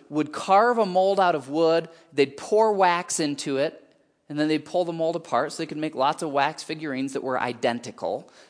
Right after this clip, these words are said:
That's what this word is. "Don't fit the mold of the pattern of this cosmos," cosmopolitan, the world system, the, the emerging power class and what it says to do.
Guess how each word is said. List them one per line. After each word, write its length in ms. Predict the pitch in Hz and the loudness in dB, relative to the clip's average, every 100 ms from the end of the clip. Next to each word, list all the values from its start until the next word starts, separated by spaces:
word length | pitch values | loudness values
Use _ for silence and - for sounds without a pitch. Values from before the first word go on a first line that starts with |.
| _ | _
That's 160 | 123 131 | -4 -4
what 80 | |
this 160 | 156 147 | -8 -6
word 160 | 131 127 | -4 -4
is. 100 | 127 | 2
"Don't 320 | 175 240 240 | 4 4 0
fit 280 | - 254 262 | 6 6 8
the 120 | 240 | 2
mold 680 | 185 202 196 165 165 220 - - - | 4 6 8 8 6 2 -4 -20 -6
of 140 | 165 | 0
the 80 | 180 | 0
pattern 480 | - 208 180 180 180 | 0 0 0 0 -2
of 120 | 165 | -2
this 260 | 165 156 - - _ | 0 0 -2 -12 _
cosmos," 960 | - 180 170 170 151 131 123 165 - - - - | -2 2 2 2 0 0 0 -2 -6 -12 -18 -4
cosmopolitan, 1120 | 160 156 151 143 - 143 143 127 131 117 131 - _ | -2 -2 -4 -8 -4 0 0 -2 -6 -8 -10 -16 _
the 100 | 147 | -4
world 440 | 135 147 151 143 131 | -4 -2 -2 -4 -6
system, 640 | - 147 131 - 120 143 | -6 -6 -6 -6 -6 -4
the, 120 | 127 - - - | -6 -6 -20 -4
the 160 | 139 165 | -4 -2
emerging 520 | 147 143 156 156 156 | -4 0 -2 -2 -6
power 440 | 139 151 139 139 131 | -6 0 2 2 -2
class 400 | 143 117 131 - | 0 2 2 -2
and 100 | 135 | -2
what 120 | 135 | 0
it 120 | 135 | 0
says 280 | - 131 123 | 0 0 0
to 120 | 131 | -10
do. 240 | 123 139 | -6 -6